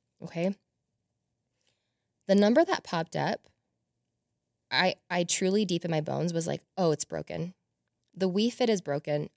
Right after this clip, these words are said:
I need to return it to Walmart." And I did. I did. Still to this day, I have not accepted that number that was <laughs> given to me. And I returned it to Walmart.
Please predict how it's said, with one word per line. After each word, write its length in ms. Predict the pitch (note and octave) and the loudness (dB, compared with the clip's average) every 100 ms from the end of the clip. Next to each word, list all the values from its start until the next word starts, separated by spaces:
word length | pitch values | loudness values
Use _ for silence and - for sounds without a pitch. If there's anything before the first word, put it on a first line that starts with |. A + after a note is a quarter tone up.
| _ - | _ -2
I 100 | F3 | 0
need 160 | E3 | 0
to 120 | - | -2
return 320 | - - D#3 D3 | -4 -6 -6 -8
it 120 | - | -10
to 100 | F#3 | -8
Walmart." 480 | D#3 D3+ F3+ G2 - _ _ _ _ _ _ _ _ _ - | -6 -6 -6 -10 -16 _ _ _ _ _ _ _ _ _ -2
And 180 | F#3 F3+ | 0 0
I 120 | E3+ | 0
did. 400 | D#3 F3 E3+ - _ _ _ _ _ - | -2 -2 -2 -6 _ _ _ _ _ -2
I 140 | B3 | 0
did. 340 | G#3+ A#3 G3+ | 2 0 0
Still 320 | - - A#3+ A#3 | -2 0 2 2
to 120 | C#4 | 2
this 180 | D4+ C#4+ | 2 0
day, 400 | E3 D#3+ F#3+ A3+ - | 0 0 0 -4 -6
I 60 | |
have 180 | F#3 F#3 | -4 0
not 220 | F3 D#3 | 0 0
accepted 460 | E3+ - D#3+ - F3+ | -2 -4 -6 -4 -2
that 160 | E3 - | -2 -2
number 280 | D3 D#3 E3 | -4 -2 -4
that 100 | E3+ | -2
was 140 | E3+ | -2
<laughs> 0 | |
given 300 | F#3 - F3 | -2 -4 -4
to 140 | - | -2
me. 260 | G3 G#3+ B3 _ _ _ _ _ _ _ _ _ _ _ _ _ _ _ _ _ _ - | 0 0 -2 _ _ _ _ _ _ _ _ _ _ _ _ _ _ _ _ _ _ 2
And 100 | G#3+ | 4
I 80 | A3+ | 6
returned 440 | C#4+ - E4+ D#4 | 4 4 4 4
it 100 | - | 2
to 80 | F4 | 0
Walmart. 540 | F4 F4+ F#4 C#4+ G#3 | 4 6 6 6 2